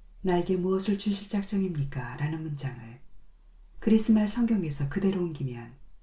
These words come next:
무엇을 나에게 줄 거요? 내가 당신들에게 그를 넘기겠소입니다. 무엇을 기라는 그리스말 의문사를 문장의 첫머리에 배치하여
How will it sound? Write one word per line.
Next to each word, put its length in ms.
무엇을 420
나에게 320
줄 220
거요? 400
내가 260
당신들에게 880
그를 260
넘기겠소입니다. 1120
무엇을 440
기라는 440
그리스말 460
의문사를 760
문장의 440
첫머리에 420
배치하여 760